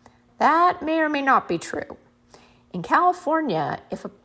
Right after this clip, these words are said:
married person passes away and has not created a will or trust, that person's assets will likely pass to their spouse. However,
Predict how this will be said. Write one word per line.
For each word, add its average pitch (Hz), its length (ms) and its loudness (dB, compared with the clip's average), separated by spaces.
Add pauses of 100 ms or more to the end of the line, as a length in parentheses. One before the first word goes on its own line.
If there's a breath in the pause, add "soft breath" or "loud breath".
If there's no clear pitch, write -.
married 320 360 -4
person 247 360 -6
passes 196 480 -6
away 156 480 -4
and 165 140 -10
has 156 180 -10
not 160 340 -4
created 156 600 -4
a 151 60 -6
will 135 220 -4
or 139 100 -6
trust, - 560 -8 (480 loud breath)
that 285 200 0
person's 339 480 -4
assets 160 500 -6
will 160 160 -8
likely 156 480 -4
pass - 380 -6
to - 120 -8
their - 200 -12
spouse. - 580 -6 (380 loud breath)
However, 180 840 2